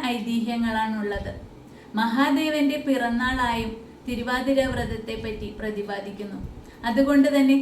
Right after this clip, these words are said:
ശിവക്ഷേത്രങ്ങളിലെല്ലാം ധനുമാസത്തിലെ തിരുവാതിര വളരെ വിശേഷപ്പെട്ടതാണ്. ഉത്സവമായിട്ട് തന്നെയാണ്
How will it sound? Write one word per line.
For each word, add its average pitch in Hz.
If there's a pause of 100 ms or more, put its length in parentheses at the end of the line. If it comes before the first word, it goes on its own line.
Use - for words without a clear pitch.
(240)
ശിവക്ഷേത്രങ്ങളിലെല്ലാം 311 (180)
ധനുമാസത്തിലെ 262
തിരുവാതിര 220 (360)
വളരെ 214 (100)
വിശേഷപ്പെട്ടതാണ്. 214 (840)
ഉത്സവമായിട്ട് 277 (100)
തന്നെയാണ് 247